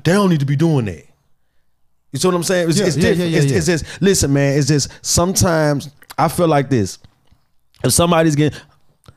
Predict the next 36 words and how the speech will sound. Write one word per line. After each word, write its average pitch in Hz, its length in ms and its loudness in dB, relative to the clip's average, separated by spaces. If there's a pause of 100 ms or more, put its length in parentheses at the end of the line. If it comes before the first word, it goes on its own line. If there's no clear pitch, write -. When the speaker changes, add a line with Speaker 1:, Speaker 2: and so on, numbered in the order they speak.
(140)
Speaker 1:
perfect 147 320 0
example, 117 500 0
Nashville, 135 600 0
we 127 120 2
gotta 117 200 2
do 107 140 0
better. 95 240 0
Sorry, 107 320 0
taking 107 280 -2
out 101 140 -2
the 104 80 -4
subject, 117 300 -2
we 117 80 2
gotta 110 200 0
do 107 140 -2
better. 107 220 0
It 98 120 0
was 92 120 -4
prom. 120 520 -2 (380)
Um, 101 480 0 (380)
I 95 100 -2
s-, 95 120 -4
just 104 260 -2
seen 101 180 2
video 117 680 2 (380)
of, 92 600 0
and 104 160 0
I 107 80 0
mean, 107 260 2
I 104 80 -2
seen 107 440 0
the 104 100 0
video 95 580 0 (720)
of 101 480 0
a 110 80 -2
fight 156 440 -2